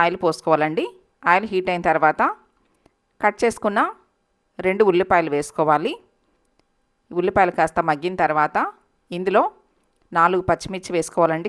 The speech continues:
కట్ చేసుకుని. ఫ్రెష్గా దంచుకున్న అల్లం వెల్లుల్లి పేస్ట్ ఒక స్పూన్ వేసుకోవాలి. అల్లం వెల్లుల్లి పేస్ట్ పచ్చివాసన పోయేంత వరకు వేయించాలండి.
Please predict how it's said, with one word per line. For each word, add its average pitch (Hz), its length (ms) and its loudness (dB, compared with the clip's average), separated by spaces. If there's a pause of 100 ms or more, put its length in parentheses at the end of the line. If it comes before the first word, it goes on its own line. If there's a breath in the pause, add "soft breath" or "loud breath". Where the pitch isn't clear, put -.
కట్ 156 220 0
చేసుకుని. 180 380 -4 (920)
ఫ్రెష్గా 185 420 -2
దంచుకున్న 190 440 -2 (520)
అల్లం 190 260 -2
వెల్లుల్లి 180 320 0
పేస్ట్ 175 340 -2
ఒక 170 200 0 (100)
స్పూన్ 175 320 -6
వేసుకోవాలి. 151 580 0 (540)
అల్లం 262 240 2
వెల్లుల్లి 233 320 6
పేస్ట్ 196 240 0 (100)
పచ్చివాసన 202 540 2
పోయేంత 185 360 2
వరకు 185 240 2 (640)
వేయించాలండి. 190 600 2